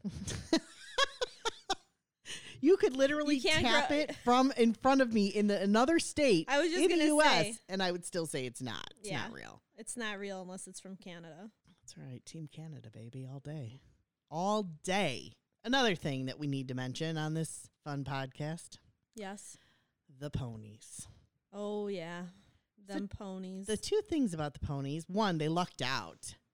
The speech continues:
Speaker 2: big
Speaker 1: Mm-hmm.
Speaker 2: fucking time because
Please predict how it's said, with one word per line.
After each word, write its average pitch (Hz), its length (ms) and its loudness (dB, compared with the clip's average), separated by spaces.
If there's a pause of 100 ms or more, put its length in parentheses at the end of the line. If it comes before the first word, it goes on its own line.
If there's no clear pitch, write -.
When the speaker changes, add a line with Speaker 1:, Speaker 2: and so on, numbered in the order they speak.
(240)
Speaker 2:
big 139 220 -4
Speaker 1:
Mm-hmm. 123 140 -6
Speaker 2:
fucking 113 320 -8
time 107 640 -10
because 123 800 -6